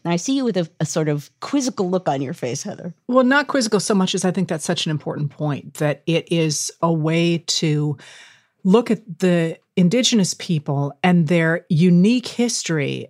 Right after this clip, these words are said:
Speaker 2: and say, "Oh, no, no, no, no, they're really not anything new. They're really not anything unique to this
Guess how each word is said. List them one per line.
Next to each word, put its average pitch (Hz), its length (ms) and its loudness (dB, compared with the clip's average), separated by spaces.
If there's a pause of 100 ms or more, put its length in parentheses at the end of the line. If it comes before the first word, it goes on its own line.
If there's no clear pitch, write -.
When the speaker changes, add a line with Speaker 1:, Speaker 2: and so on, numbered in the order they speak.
Speaker 2:
and 170 200 2
say, 160 360 0
"Oh, 262 140 4
no, 277 140 2
no, 240 120 2
no, 220 60 2
no, 180 220 2
they're 180 200 2
really 208 400 2
not 175 600 2
anything 165 520 0
new. 147 300 2
They're 165 140 0
really 190 240 2
not 170 440 2
anything 151 720 -2
unique 165 540 0
to 151 140 -2
this 147 560 -2